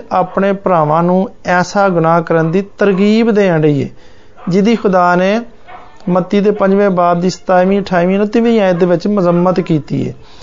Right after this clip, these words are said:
ਮਿਸਾਲ ਦੀ ਕਿਤਾਬ ਸੱਤਵਾਂ ਬਾਬ ਤੇ ਦਸਵੀਂ ਆਇਤ ਬਿਆਨ ਕਰਦੀ ਹੈ ਕਿ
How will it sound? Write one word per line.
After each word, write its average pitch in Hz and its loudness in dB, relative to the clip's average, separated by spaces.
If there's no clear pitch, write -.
ਮਿਸਾਲ 254 2
ਦੀ 277 2
ਕਿਤਾਬ 208 0
ਸੱਤਵਾਂ 208 0
ਬਾਬ 175 2
ਤੇ 185 0
ਦਸਵੀਂ 170 0
ਆਇਤ 160 0
ਬਿਆਨ 156 0
ਕਰਦੀ 170 0
ਹੈ 180 2
ਕਿ 208 -4